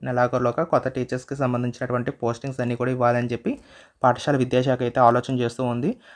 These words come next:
అయితే కొత్తగా వచ్చేటటువంటి పదహారు వేల మూడు వందల నలభై ఏడు మంది ఉపాధ్యాయులకు సంబంధించి వారాంతాల్లో శిక్షణ ఇవ్వాలని చెప్పేసి కూడా ఆలోచన చేస్తూ ఉంది. సాధారణంగా ఈ యొక్క శిక్షణ పోస్టింగ్స్‌కు ముందే పూర్తి చేయడం జరుగుతుంది. అయితే ఇప్పటికే విద్యా సంవత్సరం అయితే ప్రారంభం కావడం,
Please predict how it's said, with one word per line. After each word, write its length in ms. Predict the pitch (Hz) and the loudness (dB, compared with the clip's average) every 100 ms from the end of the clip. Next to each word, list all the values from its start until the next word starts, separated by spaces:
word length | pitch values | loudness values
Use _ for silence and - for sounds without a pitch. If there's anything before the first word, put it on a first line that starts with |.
| - | -10
అయితే 160 | 139 151 | -4 0
కొత్తగా 300 | 151 143 151 | 2 2 0
వచ్చేటటువంటి 640 | 143 147 143 139 139 143 | 0 0 2 2 2 0
పదహారు 400 | 139 123 127 135 | 2 2 4 4
వేల 120 | 139 | 4
మూడు 220 | 135 127 | 2 2
వందల 200 | 123 123 | 2 2
నలభై 240 | 127 123 127 | 4 2 2
ఏడు 120 | 120 | 0
మంది 240 | 120 127 143 | 0 -2 -2
ఉపాధ్యాయులకు 540 | 123 135 139 139 135 131 | -2 2 2 2 0 -2
సంబంధించి 540 | 131 120 123 123 196 214 - _ | -2 -2 -2 -4 -4 -6 -14 _
వారాంతాల్లో 540 | 120 120 135 131 139 147 | 2 4 4 0 -4 -4
శిక్షణ 380 | - 127 143 139 | -6 -10 -6 -6
ఇవ్వాలని 400 | 135 123 127 127 | -4 0 2 2
చెప్పేసి 260 | 123 - 120 | -2 -4 -4
కూడా 220 | 123 127 - | 0 0 2
ఆలోచన 340 | 120 131 135 | 2 2 -2
చేస్తూ 300 | 131 113 - | -4 -4 -4
ఉంది. 240 | 123 117 226 - _ | -4 -2 -4 -8 _
సాధారణంగా 420 | 139 135 147 156 156 | 4 6 6 2 0
ఈ 80 | |
యొక్క 220 | 151 143 147 | -2 -2 -4
శిక్షణ 340 | 127 - 147 | -4 -6 -8
పోస్టింగ్స్‌కు 540 | 143 127 - 143 - | -4 -6 -4 -10 -4
ముందే 340 | 143 123 127 160 - _ _ - | -2 0 0 -2 -2 _ _ -6
పూర్తి 240 | 127 135 | -6 -2
చేయడం 300 | 131 127 131 | 2 2 2
జరుగుతుంది. 520 | 123 123 120 120 160 - | 0 -2 -4 -4 -4 -2
అయితే 220 | 127 139 | -2 -2
ఇప్పటికే 380 | 131 139 135 147 | -2 -6 -2 0
విద్యా 340 | 123 127 135 | 0 0 0
సంవత్సరం 380 | 139 131 - 135 | 0 -4 -2 -4
అయితే 180 | 127 139 | -2 0
ప్రారంభం 460 | 123 117 120 131 | 4 4 2 0
కావడం, 400 | 131 113 110 110 | 2 4 4 2